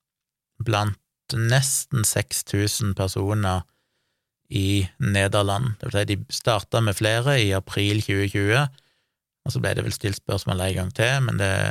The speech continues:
har de ikke med i den undersøkelsen, men så ble det stilt spørsmål enda en gang til i desember tjue tjue. Så altså først i april, altså kort tid etter at pandemien brøt ut, da Nederland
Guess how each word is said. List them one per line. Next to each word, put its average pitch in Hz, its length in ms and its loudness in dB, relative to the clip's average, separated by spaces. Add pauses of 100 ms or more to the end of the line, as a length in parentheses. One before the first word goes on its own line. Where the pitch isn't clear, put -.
(340)
har 110 140 -2
de 101 60 -2
ikke 101 120 -2
med 101 140 0
i 101 80 0
den 95 80 -2
undersøkelsen, 117 720 0
men 110 160 0
så - 80 -8
ble 98 160 0
det 98 80 -4
stilt 98 240 -4
spørsmål 98 400 -2
enda 92 180 -2
en 98 120 0
gang 92 100 -4
til 95 160 -2
i 87 80 -8
desember 98 500 -2
tjue 95 300 -2
tjue. - 300 -4 (840)
Så - 160 -2
altså 104 180 0
først - 280 -2
i 131 40 0
april, 135 480 2
altså 110 220 -2
kort - 260 -8
tid - 120 -2
etter 101 180 -4
at - 80 -16
pandemien 95 480 -2
brøt 92 180 -2
ut, 147 300 0 (640)
da 98 240 0
Nederland 95 600 0